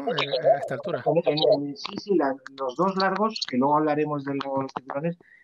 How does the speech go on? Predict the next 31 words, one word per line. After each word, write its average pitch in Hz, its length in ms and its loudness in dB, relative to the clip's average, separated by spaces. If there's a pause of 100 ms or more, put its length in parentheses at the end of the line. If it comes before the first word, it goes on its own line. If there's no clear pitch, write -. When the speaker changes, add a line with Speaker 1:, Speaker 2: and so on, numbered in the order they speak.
(120)
Speaker 2:
mira, 117 260 2 (200)
se - 180 -4
acogieron 135 600 2
bien. 110 200 2 (400)
La, 123 640 4 (600)
no 135 540 2
sé 175 160 0
si 170 360 4 (140)
habrás, 135 380 0
tendrás 147 340 2
referencia 151 500 2
de 151 120 6
la 120 140 4
revista 131 520 0
Trinca, 151 420 0
que 139 100 -2
era 127 100 2
una 131 180 -2
revista 131 540 -2
española, 131 720 -2 (180)
Speaker 1:
Ujú. 123 300 -18
Speaker 2:
cien 135 260 2
por 131 240 -2
cien, - 180 -4
cien 139 220 -2
por 139 160 0
cien, 151 400 -4
mm, 113 280 -6 (120)
eh, 104 600 -4 (180)
precursora 131 720 2
de, 120 240 -4